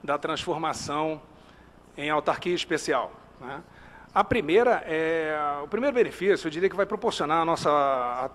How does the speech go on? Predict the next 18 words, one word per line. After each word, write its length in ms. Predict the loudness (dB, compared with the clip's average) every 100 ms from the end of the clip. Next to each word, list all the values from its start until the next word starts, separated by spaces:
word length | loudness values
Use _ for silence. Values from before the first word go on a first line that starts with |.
| -4
aquela 200 | 0 0
tão 240 | 2 0
desejada 760 | 4 4 4 0 2 4 4 2
independência, 920 | 0 2 2 2 -2 -4 -6 -6 -10
né? 100 | -8
Essa 160 | -8 -8
palavra 320 | -4 -4 -4
é 20 |
muito 140 | -6 -6
importante, 480 | -8 -2 -2 -2 -8 -18 -20 -20 -20 -12
tão 200 | -4 0
desejada 520 | 2 2 2 2 2 0
independência 1000 | -2 2 2 0 -4 -4 -6 -6 -6 -6 -16 -20 -4
para 220 | 2 4
a 20 |
autoridade, 680 | 2 2 0 0 -4 -6 -10 -20 -20 -20 -16
né? 240 | -12 -12 -14 -20 -20 -8
Então, 480 | -8 4 6 6